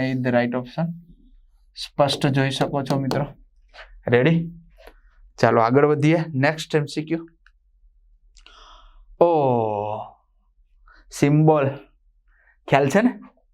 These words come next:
રેડી ને? આ તમારા માટે છે કે પ્રક્ષિપ્ત પદાર્થે પ્રાપ્ત કરેલી મહત્તમ ઊંચાઈ એચ અને અવધિ આર વચ્ચેનો સંબંધ શું હોય છે?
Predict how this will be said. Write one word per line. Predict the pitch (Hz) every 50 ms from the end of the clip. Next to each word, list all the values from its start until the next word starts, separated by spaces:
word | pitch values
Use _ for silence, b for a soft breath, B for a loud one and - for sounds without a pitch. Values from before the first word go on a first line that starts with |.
| _ _ _ _ _ _ - 143
રેડી | 131 143 175 220 214
ને? | 202 - - - - _ _ _ _ _ _ _ _ _ b b b b b b b b -
આ | 107 120 120
તમારા | 131 131 135 135 131 131 123 123
માટે | 113 104 98 117 117 110 -
છે | 120 113 - _ _ _ _ _ _
કે | - 131 131 -
પ્રક્ષિપ્ત | 135 143 139 - - 170 170 170 175 170 165
પદાર્થે | 165 160 156 156 156 160 165 156 160
પ્રાપ્ત | 160 156 147 151 - 160 156
કરેલી | 156 156 156 156 160 156 147
મહત્તમ | 143 139 151 147 151 165 156 156
ઊંચાઈ | 160 156 156 151 147 156 151
એચ | 151 156
અને | 147 147 143
અવધિ | 147 147 147 151 135 - 135
આર | 143 147 147 143
વચ્ચેનો | 143 139 - 143 143 139 135 -
સંબંધ | - 139 131 143 139 139 127 127
શું | 135 127 117 110
હોય | 104 104 101
છે? | 104